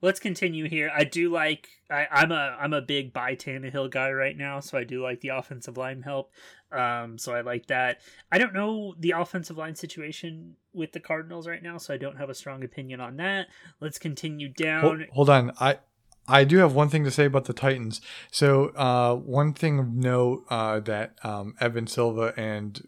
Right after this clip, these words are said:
Speaker 2: company from Established Learn was saying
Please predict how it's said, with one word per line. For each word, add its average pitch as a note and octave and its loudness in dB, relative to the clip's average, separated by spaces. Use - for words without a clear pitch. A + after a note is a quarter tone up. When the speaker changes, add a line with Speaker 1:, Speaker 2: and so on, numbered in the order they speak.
Speaker 2:
company A2 -6
from G#2+ -4
Established A2+ -2
Learn A2+ -2
was G#2+ -6
saying G#2 -6